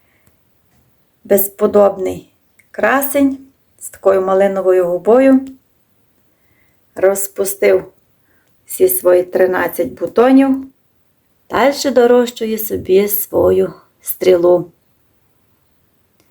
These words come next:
На п'ять бутонів. От така красота цього піратика. Дуже благодарний сорт, дуже вдячний.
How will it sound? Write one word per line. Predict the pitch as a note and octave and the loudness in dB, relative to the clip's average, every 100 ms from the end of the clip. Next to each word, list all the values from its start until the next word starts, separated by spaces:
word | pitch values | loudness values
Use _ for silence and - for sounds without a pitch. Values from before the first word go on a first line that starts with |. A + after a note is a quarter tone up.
| _ _ - | _ _ -10
На | F#3 | -8
п'ять | - G#3+ B3 C#4+ - _ _ _ _ _ _ _ _ _ _ _ _ _ | -2 0 0 -2 -8 _ _ _ _ _ _ _ _ _ _ _ _ _
бутонів. | - F#3+ F#3+ A3+ C4+ D4 D4 - _ _ _ _ _ | -2 -2 2 0 2 2 0 -6 _ _ _ _ _
От | D3+ G#3+ | -10 -8
така | - A3+ F#3+ | -6 -4 -4
красота | G3+ G3 - E3+ - F#3+ G#3 - _ _ | -4 -6 -4 -6 -4 -6 -6 -14 _ _
цього | - F3+ F#3 | -4 -2 -2
піратика. | F#3 F#3+ F3+ E3 - E3 - E3+ _ _ _ _ - - - _ | -4 -4 -4 -4 -6 -14 -18 -20 _ _ _ _ -20 -20 -20 _
Дуже | G#3 A#3+ G#3+ G3+ | 2 2 4 0
благодарний | G3 F#3 F#3 - F3+ F3+ F3 F3 | 0 0 0 -2 -4 -4 -8 -8
сорт, | - B3 C4+ C4+ - - _ _ _ | -4 -2 -2 -4 -12 -20 _ _ _
дуже | G3 G3 F3+ | -2 0 -2
вдячний. | E3 G#3+ C4 C4+ C4 B3+ B3+ | -2 0 0 -2 2 4 4